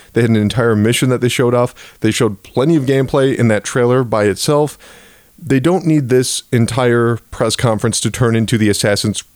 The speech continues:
Creed show. There's no reason for that. The Assassin's Creed fans are already excited. They're going to buy it, and you've already probably piqued the interest of, of, uh, casual Assassin's Creed fans.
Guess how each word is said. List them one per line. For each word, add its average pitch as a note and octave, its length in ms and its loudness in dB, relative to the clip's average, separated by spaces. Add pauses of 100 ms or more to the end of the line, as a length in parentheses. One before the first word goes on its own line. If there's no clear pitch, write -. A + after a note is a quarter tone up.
Creed D3 340 0
show. - 480 -4 (160)
There's A#2 160 0
no C3 80 2
reason C3 320 2
for A2 140 0
that. F#2+ 260 0
The A2+ 80 0
Assassin's C3 480 -2
Creed B2 240 -2
fans A#2 380 0
are F#2+ 80 2
already C#3+ 300 0
excited. G#2+ 440 0
They're G2+ 140 0
going C3 300 0
to C3+ 40 0
buy A2 200 0
it, G#2+ 120 0
and B2+ 200 0
you've C#3 120 0
already E3 200 2
probably D3+ 240 0
piqued D3+ 260 -4
the B2+ 80 0
interest A#2 320 -2
of, A#2 260 0 (300)
of, A2 240 -2
uh, G#2+ 280 2
casual D3+ 420 0
Assassin's G#2+ 420 -2
Creed A2+ 220 -4
fans. A2 280 -2